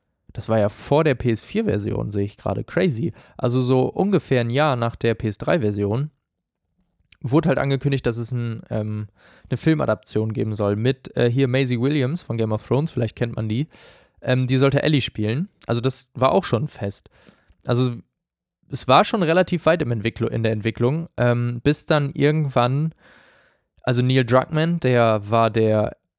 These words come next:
äh, Writer, glaub ich, oder Executive Producer von dem Spiel auch. Also der hat da mit am meisten dran gearbeitet.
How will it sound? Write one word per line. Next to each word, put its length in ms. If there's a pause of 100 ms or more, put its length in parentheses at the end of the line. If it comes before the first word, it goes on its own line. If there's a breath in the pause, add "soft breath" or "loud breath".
(500)
äh, 100
Writer, 1200
glaub 240
ich, 160
oder 400
Executive 520 (220)
Producer 760
von 420
dem 180
Spiel 580
auch. 200
Also 220
der 140
hat 100
da 320
mit 180
am 120
meisten 260
dran 140
gearbeitet. 600